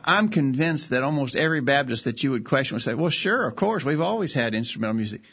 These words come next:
The fact of the matter is that Baptist churches right here in America, less than two hundred years ago, had a big fight when they were introduced. It was a new thing. It was an innovation. And so I think it's really important to note that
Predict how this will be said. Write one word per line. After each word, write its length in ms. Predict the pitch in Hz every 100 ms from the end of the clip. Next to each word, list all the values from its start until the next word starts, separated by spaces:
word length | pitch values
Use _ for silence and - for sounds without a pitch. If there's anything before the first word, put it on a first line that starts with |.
| _ _ _ _ _ _ -
The 60 |
fact 220 | 117 185
of 80 | 214
the 60 | 143
matter 280 | 135 127 127
is 180 | 135
that 260 | 117 120 120
Baptist 420 | 151 180 156 127
churches 380 | - 180 160 123
right 160 | 151 156
here 160 | 160
in 80 | 131
America, 720 | 117 135 170 135 - 87 117 _ _ _ _ -
less 240 | 139 165
than 140 | 143 135
two 160 | 180
hundred 260 | 165 143 120
years 240 | 147 170
ago, 160 | 135 123
had 140 | 139
a 60 | 131
big 200 | 139 117
fight 440 | - 170 180 - - -
when 200 | 160 143
they 120 | 143
were 180 | 131 127
introduced. 800 | 170 165 147 143 233 180 - 147
It 100 | 131
was 160 | 139
a 100 | 143
new 260 | 151 180 233
thing. 280 | 220 120 101
It 100 | 95
was 160 | 120
an 100 | 143
innovation. 760 | 151 160 143 143 139 139 82 98 _ _ _ _ _ _ _ -
And 100 | 135
so 280 | 175 151 151 - - _ -
I 100 | 139
think 240 | 208 208
it's 200 | 151 -
really 240 | 175 190 151
important 440 | 127 170 160 127
to 80 | 127
note 400 | 123 156 120 -
that 280 | 127 -